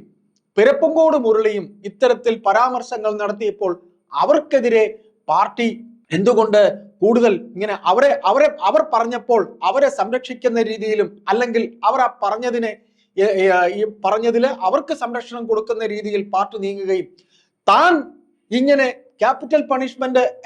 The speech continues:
എന്നൊരു വാക്ക്, ഏ, എം സ്വരാജ് ഇങ്ങനെ ക്യാപിറ്റൽ പണിഷ്മെന്റ് എന്നൊരു വാക്ക് ഈ പറയുന്ന രീതിയിൽ മലപ്പുറം സമ്മേളനത്തിലോ തുടർന്ന് അങ്ങോട്ട് നടന്നിട്ടുള്ള പാർട്ടിയുടെ മറ്റു സമ്മേളനങ്ങളിലോ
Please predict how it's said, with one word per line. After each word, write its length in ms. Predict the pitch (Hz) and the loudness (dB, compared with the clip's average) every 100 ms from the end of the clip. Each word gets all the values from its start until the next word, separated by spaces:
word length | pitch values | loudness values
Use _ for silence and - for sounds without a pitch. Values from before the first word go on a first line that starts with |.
| 233 | -2
എന്നൊരു 260 | 247 240 | 2 4
വാക്ക്, 540 | 240 190 208 226 220 165 _ _ _ _ 165 | 4 4 0 0 -4 -6 _ _ _ _ 0
ഏ, 40 | |
എം 400 | 160 160 185 277 | 0 2 0 0
സ്വരാജ് 440 | 247 254 262 262 311 | -2 2 2 2 0
ഇങ്ങനെ 460 | 320 - 233 254 | 0 -10 -8 -8
ക്യാപിറ്റൽ 420 | 240 220 - 262 247 | -4 -6 -6 -10 -8
പണിഷ്മെന്റ് 420 | 233 226 240 226 | -8 -8 -8 -4
എന്നൊരു 500 | 226 233 214 220 220 | -4 -2 -4 -2 -2
വാക്ക് 580 | 208 196 214 220 240 233 _ _ _ - | 0 2 0 -2 -6 -6 _ _ _ -8
ഈ 100 | 208 | 0
പറയുന്ന 360 | 226 220 214 | 2 4 2
രീതിയിൽ 300 | 208 208 208 | 0 2 0
മലപ്പുറം 500 | 175 175 190 233 220 | -2 -6 -4 -2 -2
സമ്മേളനത്തിലോ 840 | 226 220 226 233 233 247 262 262 - _ _ - | -4 -2 0 0 0 0 0 -2 -16 _ _ 0
തുടർന്ന് 280 | 220 277 285 | 2 2 0
അങ്ങോട്ട് 300 | 277 294 285 | 2 0 0
നടന്നിട്ടുള്ള 500 | 262 254 240 240 226 214 202 _ - | -4 -4 -6 -2 0 0 -4 _ -6
പാർട്ടിയുടെ 400 | 202 220 233 220 | -4 -2 -4 -2
മറ്റു 300 | 190 233 233 | -4 -8 -8
സമ്മേളനങ്ങളിലോ 920 | 214 202 220 220 208 214 214 202 | -6 -2 -2 -2 -2 0 0 -2